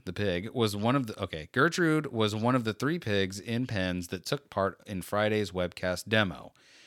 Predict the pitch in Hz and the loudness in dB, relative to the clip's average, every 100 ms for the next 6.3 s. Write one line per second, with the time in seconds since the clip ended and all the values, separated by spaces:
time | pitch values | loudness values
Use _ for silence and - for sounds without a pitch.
0 | - - - 98 117 143 117 101 98 104 | -20 -16 -6 -4 0 2 6 6 6 4
1 | 104 87 82 117 131 101 92 90 95 107 | -2 -4 0 0 0 0 2 2 0 -4
2 | 117 101 90 95 104 110 - 139 - 101 | -2 0 0 0 0 0 -2 -4 0 2
3 | 110 127 101 - 101 117 - - 98 87 | 2 -2 -2 -2 0 0 -2 0 4 4
4 | 80 92 104 101 95 - 120 120 120 - | 4 -2 -2 0 0 0 -2 0 0 0
5 | 101 98 95 92 90 90 90 85 104 113 | 2 4 4 2 0 -2 -2 0 4 6
6 | 113 113 | 6 2